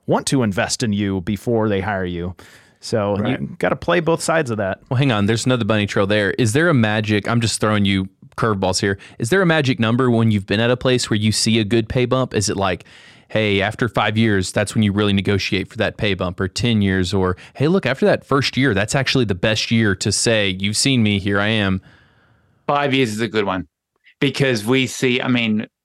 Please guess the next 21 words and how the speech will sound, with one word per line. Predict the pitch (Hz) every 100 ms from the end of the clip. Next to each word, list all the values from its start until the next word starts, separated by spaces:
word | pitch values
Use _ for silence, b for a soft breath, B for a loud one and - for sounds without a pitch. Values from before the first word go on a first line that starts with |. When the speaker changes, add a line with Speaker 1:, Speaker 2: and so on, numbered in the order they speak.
| 170 _ -
Speaker 2:
part | 123 131
of | 113
the, | 107 104 107 110
uh, | 120 104 98 98
the | 110
anecdotal | 113 113 110 110 107 101
average | 92 101 95 92
we | 98 101
see | 87 92
is | 90 87
leaders | 98 95 90
stay | - 104 95 92 90 85
two | - 110
years | 92 87
or | 85
less. | 50 - - -
I | -
mean, | 101 98
that's | 107 -
why | 107 95
we | 95 95 92